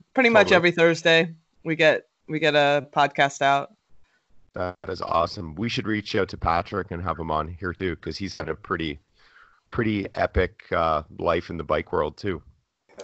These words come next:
Speaker 1: Yeah, he's been, he's been involved in many facets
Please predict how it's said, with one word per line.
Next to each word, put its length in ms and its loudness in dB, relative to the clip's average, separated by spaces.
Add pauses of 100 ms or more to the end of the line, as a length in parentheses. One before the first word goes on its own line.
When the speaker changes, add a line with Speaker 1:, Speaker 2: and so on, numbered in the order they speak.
(120)
Speaker 1:
Yeah, 160 6
he's 260 2
been, 420 0
he's 300 -6
been 160 -6
involved 400 4
in 100 2
many 200 0
facets 760 -2